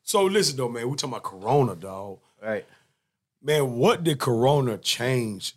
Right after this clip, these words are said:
Speaker 1: I, I ain't gonna say Corona, man, 'cause I, I don't even know we, we don't talk about this out-, outside of today.
Speaker 2: Mm-hmm.
Speaker 1: What did twenty twenty do for you?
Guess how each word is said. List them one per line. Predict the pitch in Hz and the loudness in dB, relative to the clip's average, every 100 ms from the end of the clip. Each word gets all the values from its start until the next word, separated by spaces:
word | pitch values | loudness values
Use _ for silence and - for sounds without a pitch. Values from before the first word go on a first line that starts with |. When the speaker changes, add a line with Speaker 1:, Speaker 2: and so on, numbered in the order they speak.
| - | -8
Speaker 1:
I, | - - - | -8 -8 -4
I | - | 0
ain't | 370 165 | 0 2
gonna | 131 | 2
say | 165 | 2
Corona, | 139 143 165 135 | 0 0 2 2
man, | 120 120 | -2 -4
'cause | 135 127 - | -4 -6 -10
I, | - _ | -16 _
I | 202 | -6
don't | 180 | -4
even | 135 | -2
know | 127 | -2
we, | 123 | -4
we | 120 156 | -6 -8
don't | 104 - | -8 -4
talk | 123 | -4
about | 101 98 | -4 -10
this | 101 - | -12 -12
out-, | 104 98 101 | -14 -12 -8
outside | 101 120 104 | -4 -2 -2
of | 92 | -2
today. | - 90 101 95 82 _ | -10 -12 -12 -12 -14 _
Speaker 2:
Mm-hmm. | 101 117 117 _ _ _ _ _ 117 | -6 -4 -4 _ _ _ _ _ _
Speaker 1:
What | 120 214 233 | -2 -2 0
did | 135 101 | -4 -4
twenty | - 165 147 120 | -2 0 0 0
twenty | - 131 135 104 90 - _ _ _ _ _ _ _ _ _ _ _ _ 95 | -2 -2 -2 -4 -10 -18 _ _ _ _ _ _ _ _ _ _ _ _ -8
do | 135 127 | -4 -4
for | 95 | -6
you? | 90 85 | -10 -12